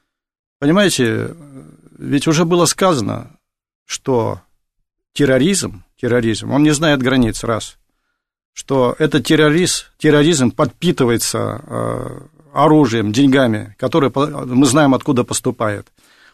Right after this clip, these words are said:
Он отрабатывает свои боевые действия не только в Афганистане, Ираке, но и в Сирии. И мы начали эту операцию там.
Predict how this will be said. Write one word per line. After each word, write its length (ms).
Он 160
отрабатывает 560
свои 280
боевые 720
действия 400
не 100
только 280
в 60
Афганистане, 640
Ираке, 320
но 140
и 120
в 360
Сирии. 520
И 160
мы 240
начали 480
эту 180
операцию 680
там. 400